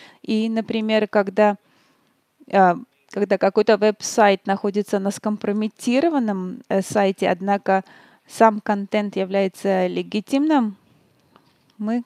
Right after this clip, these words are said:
конечно, не можем, э, с-, э,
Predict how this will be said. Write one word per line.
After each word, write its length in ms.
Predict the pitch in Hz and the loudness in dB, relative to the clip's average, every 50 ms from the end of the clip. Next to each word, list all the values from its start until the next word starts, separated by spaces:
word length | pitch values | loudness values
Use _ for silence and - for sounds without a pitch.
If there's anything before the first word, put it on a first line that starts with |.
| _ - | _ -8
конечно, 360 | - 226 220 233 233 - 247 | -6 -4 -4 -4 -4 -4 -4
не 200 | 226 226 220 208 | -2 -2 -2 -2
можем, 480 | 202 208 220 233 233 - 254 233 226 - - - - - - - _ _ _ - - | -2 -2 -2 -2 0 0 -2 -2 -2 -4 -8 -16 -20 -20 -20 -20 _ _ _ -12 -6
э, 500 | - 175 170 170 175 175 175 170 - - - _ _ _ _ _ _ _ _ | -4 -2 0 0 0 0 -2 -4 -6 -10 -12 _ _ _ _ _ _ _ _
с-, 160 | - - - _ _ _ _ _ _ _ _ _ _ _ _ - | -20 -20 -20 _ _ _ _ _ _ _ _ _ _ _ _ -18
э, 60 | - | -18